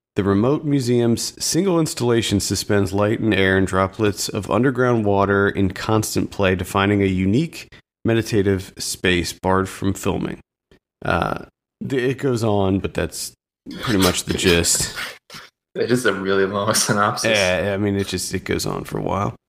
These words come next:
Speaker 1: Uh, so this is a documentary, a-, and it's, I thought that it was gonna be mainly about,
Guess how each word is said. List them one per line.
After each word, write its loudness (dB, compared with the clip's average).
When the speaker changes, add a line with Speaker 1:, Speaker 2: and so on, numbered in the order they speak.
Speaker 1:
Uh, 0
so 0
this -2
is -2
a 2
documentary, 2
a-, 0
and -2
it's, -4
I 4
thought -2
that 2
it 2
was 0
gonna 0
be 2
mainly 2
about, 0